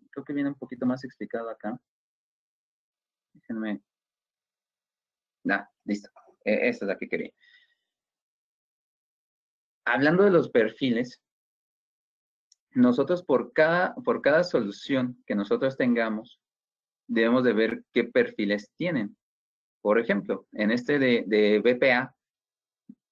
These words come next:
¿cuáles tienen? ¿Cuáles tenemos? A lo mejor voy a dar cinco segunditos, pensemos. ¿Todos sabemos cuáles son los perfiles que activan nativamente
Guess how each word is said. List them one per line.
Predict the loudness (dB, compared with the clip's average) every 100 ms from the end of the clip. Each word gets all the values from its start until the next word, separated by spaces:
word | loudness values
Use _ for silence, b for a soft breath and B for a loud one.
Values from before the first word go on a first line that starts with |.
| _ _ _ _ _ _ _ _ _ _ _
¿cuáles | 0 0 -2
tienen? | -6 -8 -4
¿Cuáles | -4 -4
tenemos? | -6 -10 -12 _ _ _ _ _ _ _ _ _ _ _ -10
A |
lo | -6
mejor | -6 -2 0 0 0
voy | -2 2
a | 2
dar | 2 -2 -10 _ _ _
cinco | -4 -2 -2
segunditos, | -2 -2 -2 -2 -2
pensemos. | -2 -2 -2 -2 -4 _ _ _ _ _ _ _ _ _
¿Todos | 0 0 0
sabemos | 0 2 2 0 -4 -12 _ _ _ _ _ _ _ _
cuáles | 2 4 2 -2 -10 -20
son | -8 -2 -2 0
los | 0 0
perfiles | -2 -2 0 0 0
que | -2
activan | -6 -2 0 0 0 0
nativamente | -2 -2 -2 0 0 0 -2 -4